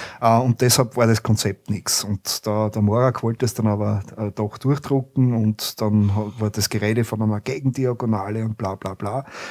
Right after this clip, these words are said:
Und was im Hintergrund aber abgespielt hat, ist, dass es, ähm, renommierte Produzenten gegeben hat, die über den Ö F I vorrangig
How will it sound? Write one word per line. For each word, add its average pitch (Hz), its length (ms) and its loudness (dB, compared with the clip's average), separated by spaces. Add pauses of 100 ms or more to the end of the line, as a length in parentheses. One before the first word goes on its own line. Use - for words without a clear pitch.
(120)
Und 113 160 0
was 117 140 0
im 123 100 4
Hintergrund 117 680 4
aber 101 240 -8
abgespielt - 480 -10
hat, 147 200 -8
ist, 143 360 -6 (400)
dass 117 180 -4
es, 123 340 0
ähm, 107 460 -2 (500)
renommierte 123 600 2
Produzenten 120 720 -8
gegeben 135 520 -4
hat, 175 220 -10 (920)
die 120 500 4 (300)
über 127 260 2
den 120 60 4
Ö 110 240 -2
F - 160 -8
I 185 240 -2 (260)
vorrangig 131 720 -2